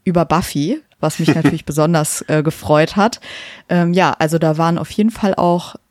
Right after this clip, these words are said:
Speaker 1: ein paar sehr nette Leute, die uns auch hören.
Speaker 2: Richtig gut. Ähm, ich hatte einen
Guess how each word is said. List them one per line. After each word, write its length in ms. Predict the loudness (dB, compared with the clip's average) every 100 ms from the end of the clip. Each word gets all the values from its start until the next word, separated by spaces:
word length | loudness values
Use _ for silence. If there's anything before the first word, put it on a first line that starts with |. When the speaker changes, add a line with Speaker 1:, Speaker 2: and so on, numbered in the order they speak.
| -10
Speaker 1:
ein 80 | -6
paar 360 | -2 0 0 0
sehr 220 | 0 2
nette 280 | 2 0 -2
Leute, 380 | 0 -2 -4
die 240 | -6 -6 -4
uns 380 | -2 -2 -4 -2
auch 400 | -2 -2 -6 -14 0
hören. 460 | 2 2 -2 -8 _ _ _ _ _ _ _ _ _ _ _
Speaker 2:
Richtig 260 | -18 -18 _
gut. 260 | -20 -20 _ _ _ _ _ -20 -20 -20 -20 _
Ähm, 580 | 2 4 4 2 0 -2 _
ich 220 | -4 0
hatte 400 | 0 2 0 0
einen 420 | -2 -2 -2 -4